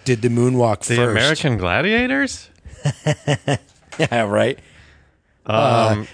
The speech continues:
Speaker 1: and, and he, they put him on Los Angeles local T V, some dance off, and, like, and, and then Michael Jackson called the station and was like, "Who is that guy? What, do-," you know? And, and, and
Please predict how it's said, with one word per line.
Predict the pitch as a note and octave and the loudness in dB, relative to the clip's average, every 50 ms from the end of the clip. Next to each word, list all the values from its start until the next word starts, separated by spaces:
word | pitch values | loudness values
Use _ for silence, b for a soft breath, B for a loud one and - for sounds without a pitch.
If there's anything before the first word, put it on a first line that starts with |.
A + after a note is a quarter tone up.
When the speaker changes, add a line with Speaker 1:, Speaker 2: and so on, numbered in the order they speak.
| - - | -4 0
Speaker 1:
and, | C#3+ C#3 D#3 | 0 0 2
and | C#3+ D3+ C#3 C3+ | 2 0 0 0
he, | A#2+ - - E3 E3+ E3+ E3+ F3 F3 D3+ | -2 -2 -2 0 0 2 2 2 0 -2
they | - D3+ D3+ D#3 C#3+ | -2 0 0 0 0
put | - - - F3 D#3+ | -2 0 -2 0 2
him | D3+ E3+ E3+ D#3 | 2 0 2 2
on | D3+ D3 D3 D3 | 2 2 2 0
Los | D3 C#3+ C#3+ C#3 C3+ B2 - | 0 0 0 0 0 2 2
Angeles | D3 C#3 C#3+ C#3+ C3 C#3 C#3+ C#3 A#2+ - - - - - | 2 2 2 2 2 2 2 2 2 0 -2 -2 -2 0
local | C#3+ C3+ C3 - C#3 B2+ | 0 0 2 2 0 -2
T | - - C#3 C3 A#2+ | 0 0 0 0 2
V, | A2+ B2+ C3+ C#3 B2 | 2 2 2 2 2
some | - C3 B2 A#2 G#2 | 2 0 0 0 2
dance | A#2 A2+ A#2 A#2+ A#2 - - | 2 2 2 2 2 0 0
off, | A#2+ A#2 A2+ - | 2 2 2 0
and, | A#2 A2 | 0 0
like, | A2 G#2+ G#2+ - - - _ _ | 0 0 -2 -4 -8 -18 _ _
and, | B2 A#2+ B2+ - | -4 -4 -2 -2
and | - A#2+ A#2 A#2 | -2 -2 0 2
then | A#2 A2+ A2+ G#2 B B B B B B | 2 2 0 -2 B B B B B B
Michael | A2 A#2 B2 A#2 B2 A#2 | 0 0 0 0 0 0
Jackson | G2 A2 A#2+ A#2+ B2 - - - A2 G2+ | 0 0 0 -2 -2 -4 -6 -6 -6 -8
called | - - - - A#2 A#2+ A#2+ B2 A#2+ G#2+ | -8 -8 -4 -2 0 0 0 0 -2 -4
the | G#2 G#2+ | -4 -2
station | - - - - A2 G#2 A2+ G#2+ - - A#2 G2 F2+ | -2 -2 -2 0 0 0 2 2 2 0 0 -2 -2
and | F2+ F2+ F#2 | -4 -6 -6
was | F#2 F#2 E2+ G2 | -6 -6 -4 -4
like, | G#2 G2+ G2 F#2 - - b b b b b b b b b _ | -2 -2 -4 -6 -8 -14 b b b b b b b b b _
"Who | - A3+ A3 F#3+ F#3+ | -4 -2 0 2 2
is | G#3+ G#3+ - - | 0 0 -2 -2
that | G#3+ F3+ C3 G#2+ - | -2 -2 -2 -4 -2
guy? | - A#2 G2+ F#2+ F#2 F2+ F2+ | 0 2 2 4 2 2 2
What, | G#2 D3 | 0 0
do-," | D#3+ F3 D#3+ - E2+ - b b b b b b - | 0 0 -2 -4 -8 -14 b b b b b b -2
you | B2+ C3 | 0 2
know? | C3 B2+ B2+ C3 C#3 C#3 | 2 4 4 4 2 2
And, | C3+ C3 A#2+ A2+ B2 C3 | 0 -2 -2 -2 -2 -2
and, | A#2 A2+ A2+ A2 | -2 -2 -2 -2
and | A2 A2 A#2 B2 A2 G#2 G#2 G2+ - | -2 -2 -2 -2 -4 -4 -4 -6 -10